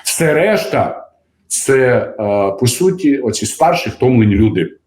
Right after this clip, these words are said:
Стосовно зброї, так само велика біда, ми про це вже торкалися з вами частково. Оце влада Зеленського, оце Зеле-, оце верховний головнокомандуючий. Розумієте, через те, е, якимось чином оцінювати, казати, що там, е, ця Зеркаль,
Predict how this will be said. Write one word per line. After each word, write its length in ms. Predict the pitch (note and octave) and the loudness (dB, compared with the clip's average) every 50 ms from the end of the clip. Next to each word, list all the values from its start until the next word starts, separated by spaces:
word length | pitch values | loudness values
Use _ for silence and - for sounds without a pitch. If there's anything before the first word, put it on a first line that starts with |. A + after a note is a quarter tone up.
| - D2+ F2+ F2 F2+ - - - | -6 -2 -2 0 -2 -2 -10 -8
Стосовно 540 | - - - C#3+ - - G#3 G3 F#3+ F#3+ F3 | -8 -4 -4 -2 0 0 0 2 2 2 0
зброї, 500 | B2 B2 A2+ D3+ E3+ E3 D3+ C#3 B2 A2 | 0 0 0 2 2 4 4 4 2 2
так 160 | - A#2+ A#2 | 0 -4 -4
само 280 | - - F3+ D#3+ D3 B2 | -2 0 0 2 2 2
велика 300 | A2 A2+ G#2+ G#2+ - G#2+ | 2 2 0 0 0 0
біда, 320 | F#2+ G#2+ A2+ B2+ E3+ F3 | 0 2 2 2 4 2
ми 120 | - B2 A2+ | 2 0 0
про 140 | - A2+ | -2 -2
це 140 | G2+ - A2+ | -2 0 -2
вже 220 | G2 F#2 - - - | -2 -2 -2 -4 -6
торкалися 500 | A2 A2 - F3+ F3+ F3+ E3+ - C3+ B2+ | -6 -2 0 0 2 2 2 0 0 0
з 60 | A#2+ | 2
вами 240 | C3 C3 C3 B2+ - | 2 2 2 0 -2
частково. 580 | - A2+ - - - - A2+ G#2+ G2+ F#2+ - - - _ _ - - - - | -4 -6 -10 -8 -2 0 2 4 4 2 2 -2 -14 _ _ -20 -20 -10 -2
Оце 260 | - E3 E3 - C4+ | 0 0 2 2 2
влада 260 | C4 C#4+ C#4 - C#4+ C#4+ | 2 2 2 2 2 0
Зеленського, 560 | - C4 C4+ C4+ C4+ A#3 - - - G#3+ A3 | 0 0 0 2 2 0 -2 -2 0 0 0
оце 180 | - - A#3+ | 2 2 2
Зеле-, 280 | A3+ A3 A#3+ A#3 A3 - | 2 2 2 2 2 2
оце 240 | D3 D#3 - B3 B3+ | 2 0 2 2 4
верховний 460 | G#3+ A3 G3 - A3 A#3 A#3 A3+ G3 | 4 4 2 2 2 2 2 2 2
головнокомандуючий. 960 | F#3 G3+ G3+ G3+ G3 G3+ F#3 E3+ E3 C3 A2 - - - - - - _ _ _ _ _ _ _ _ _ _ - | 0 0 -2 -2 -2 0 0 2 2 0 0 -2 -4 -6 -8 -12 -16 _ _ _ _ _ _ _ _ _ _ 0
Розумієте, 420 | C3 C3+ D#3 A3 A#3+ B3 A#3+ - E3 | 2 4 4 4 4 4 2 0 -2
через 300 | - - F3+ F#3 E3+ - | -2 0 0 0 -2 0
те, 340 | - A#3+ A#3 G3 - - - - _ _ - | 0 0 2 2 0 -2 -6 -14 _ _ -2
е, 160 | C#3 C#3 C3 - - | -2 0 0 0 0
якимось 480 | C#3 D3 F#3 F3 B3 A#3+ G#3+ F#3+ - - | 0 2 2 4 4 4 4 4 4 2
чином 220 | A3+ G#3+ G3+ F3+ | 0 2 2 4
оцінювати, 520 | F3 E3+ E3+ - A3+ G#3 G3 F3 E3 E3+ E3 | 2 2 2 2 4 4 6 4 4 2 2
казати, 400 | - E3 E3 G3+ G3+ - E3+ C3 | 0 2 2 2 2 2 0 -4
що 140 | - - | -4 -4
там, 320 | C#3+ D3 F#3 E3 - - - - - _ - C3+ | 0 2 2 2 0 -2 -6 -12 -14 _ -2 0
е, 180 | C3+ C#3 C3 | 2 2 2
ця 320 | B2+ - F3 E3 D3+ C3 A#2+ | 2 0 0 2 2 2 2
Зеркаль, 560 | A2 A#2+ D3 - - - F#3 F3+ E3 C3+ | 0 0 -2 -2 0 2 2 2 2 0